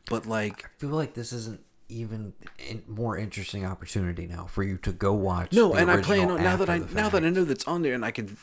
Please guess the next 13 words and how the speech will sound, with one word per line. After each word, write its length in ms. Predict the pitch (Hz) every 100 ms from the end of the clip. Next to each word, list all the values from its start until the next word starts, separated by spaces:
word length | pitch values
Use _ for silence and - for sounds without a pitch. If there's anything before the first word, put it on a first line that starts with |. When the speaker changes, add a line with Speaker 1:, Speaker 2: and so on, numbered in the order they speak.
| -
Speaker 1:
I 100 | 127
can 140 | 127
find 360 | 107 131 175 143
it. 140 | 101
Like, 200 | 117 110 - - -
it's, 180 | 160 -
again, 460 | 170 139 135 160 95 - - - - _ _ _ _ _ _ _ _ -
I 80 | 143
don't, 160 | 190 - - - _ _ _ _ _
I've 220 | 127 147 151
learned 380 | 135 90 82 - - - _ - -
on 160 | 98 95
anything, 600 | 123 143 - 170 -